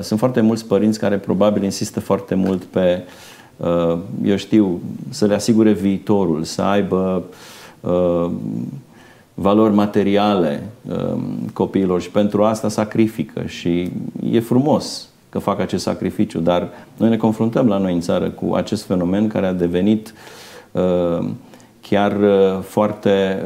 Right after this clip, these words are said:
foarte, uh, real și, uh, este o problemă acută. Uh, vedem și la nivelul școlii lucrul acesta. Sunt părinți care probabil sunt nevoiți să plece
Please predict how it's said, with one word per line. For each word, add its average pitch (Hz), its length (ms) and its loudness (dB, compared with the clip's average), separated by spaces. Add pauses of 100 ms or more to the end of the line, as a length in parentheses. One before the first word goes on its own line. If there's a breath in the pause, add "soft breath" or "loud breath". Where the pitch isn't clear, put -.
(100)
foarte, 98 960 0
uh, 82 500 -2 (220)
real 101 580 2
și, 95 500 -2 (100)
uh, 101 80 -4 (160)
este 101 200 0
o 101 40 0
problemă 101 360 2
acută. 98 560 0 (580 loud breath)
Uh, - 120 -2 (440)
vedem 95 280 2
și 107 120 -2
la 104 80 2
nivelul 95 300 2
școlii 92 360 0
lucrul 82 240 0
acesta. 82 540 -4 (440 loud breath)
Sunt 92 240 -2
părinți 123 560 0
care - 200 0
probabil 95 760 0 (240 loud breath)
sunt 101 200 -2
nevoiți 98 260 2
să 95 100 -4
plece 107 600 -2